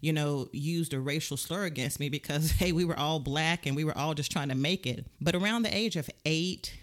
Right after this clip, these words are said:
or nine, I remember moving to a little town in South Carolina, and that was the first time someone ever came out of their face and fixed their mouth to call me a racial slur. And it became something that you kinda got used to hearing,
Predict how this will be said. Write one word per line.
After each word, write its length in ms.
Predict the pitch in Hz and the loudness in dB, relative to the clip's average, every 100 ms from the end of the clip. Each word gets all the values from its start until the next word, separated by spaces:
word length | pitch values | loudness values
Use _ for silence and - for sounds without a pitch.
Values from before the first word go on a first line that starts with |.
| - | -4
or 160 | 151 | 0
nine, 720 | 143 143 151 139 127 120 117 - - - | 2 2 2 0 0 -2 -4 -6 -12 -2
I 60 | |
remember 380 | 147 147 165 190 | 2 2 2 2
moving 580 | 170 180 190 175 175 180 - - - - - | 2 2 2 0 0 -4 -8 -20 -20 -12 0
to 120 | 170 | 2
a 40 | |
little 200 | 160 170 | 4 2
town 520 | 165 - 156 147 147 | 0 -2 0 0 0
in 80 | 143 | -2
South 300 | 135 139 147 | -2 -2 -4
Carolina, 640 | - 170 170 139 120 117 123 123 - - | -2 -2 0 0 0 0 -4 -6 -14 -4
and 460 | 135 139 135 127 | -2 0 0 0
that 160 | 143 156 | 0 0
was 120 | 190 | -2
the 80 | 165 | -4
first 360 | - 170 170 - | -2 -2 -2 -4
time 340 | 151 143 139 | -2 -2 -2
someone 580 | - 151 147 139 131 131 - - - - - | -2 0 0 0 -2 -4 -10 -20 -20 -14 0
ever 180 | 165 170 | 0 0
came 340 | - 170 160 | 0 0 2
out 160 | 151 151 | 0 0
of 60 | |
their 140 | 147 143 | 0 -2
face 560 | - 165 160 143 143 - | -2 2 2 2 -2 -2
and 140 | 131 | -4
fixed 300 | - 160 - | -2 -4 -2
their 120 | 156 | -2
mouth 640 | 139 143 185 156 147 - - _ | 0 0 0 -2 -4 -10 -20 _
to 100 | - | -6
call 220 | 156 139 143 | -2 0 0
me 140 | 156 | 0
a 80 | 170 | 0
racial 360 | 185 269 - | 0 -4 -4
slur. 440 | 190 - 123 113 123 - | -6 -4 -4 -4 -8 -2
And 100 | 190 | 2
it 120 | 160 170 | 2 2
became 680 | 170 - - 247 294 285 | -4 -4 -2 0 2 2
something 560 | 262 - 208 202 180 175 | 0 0 0 0 0 0
that 200 | 160 98 | 0 0
you 140 | 147 | -4
kinda 380 | 147 - 226 247 | -4 -2 0 0
got 320 | 208 180 151 | 0 0 0
used 400 | 131 156 175 - | 0 0 0 -2
to 80 | - | -4
hearing, 720 | 127 165 160 180 185 196 208 | -2 0 2 0 0 -2 -4